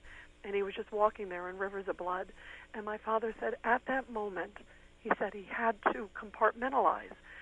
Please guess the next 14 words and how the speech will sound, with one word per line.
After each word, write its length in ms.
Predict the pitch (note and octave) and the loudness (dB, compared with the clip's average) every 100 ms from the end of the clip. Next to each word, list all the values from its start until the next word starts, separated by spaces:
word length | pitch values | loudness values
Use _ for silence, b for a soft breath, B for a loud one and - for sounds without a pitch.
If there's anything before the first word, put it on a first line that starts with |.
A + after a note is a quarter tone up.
| B | B
He 140 | - A#3 | -6 -2
had 260 | A#3+ A#3+ | 2 2
to 80 | A#3+ | 0
be 140 | G#3 G#3 | 0 2
able 220 | G#3 G#3 | 2 0
to 120 | - | -4
keep 260 | A3 - B3+ - | -6 -6 -10 0
fighting 380 | - G#3+ C#4 G3+ - B B B - | 6 6 6 -4 -6 B B B -10
because 240 | - A3+ G#3 | -4 0 0
he 60 | - | -2
wanted 340 | G#3 A3 A3 | -2 -2 -2
to 60 | A3+ | -4
keep 280 | - A3+ - | -6 -8 2
fighting 280 | A3 A3 | 4 4